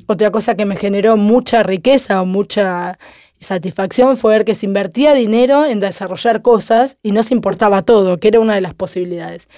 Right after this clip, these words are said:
Si bien hubo que por-, importarse algunas cosas mientras se desarrollaban en Argentina, creo que la decisión de invertir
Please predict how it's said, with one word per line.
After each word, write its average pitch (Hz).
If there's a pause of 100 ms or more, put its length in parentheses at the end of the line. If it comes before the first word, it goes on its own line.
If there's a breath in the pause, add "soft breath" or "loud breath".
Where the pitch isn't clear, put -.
(420 loud breath)
Si 262
bien 330
hubo 320
que 240
por-, 208
importarse 220
algunas 220
cosas 262
mientras 233
se -
desarrollaban 196
en 226
Argentina, 254
creo 233
que 214
la 180
decisión 226
de 202
invertir 196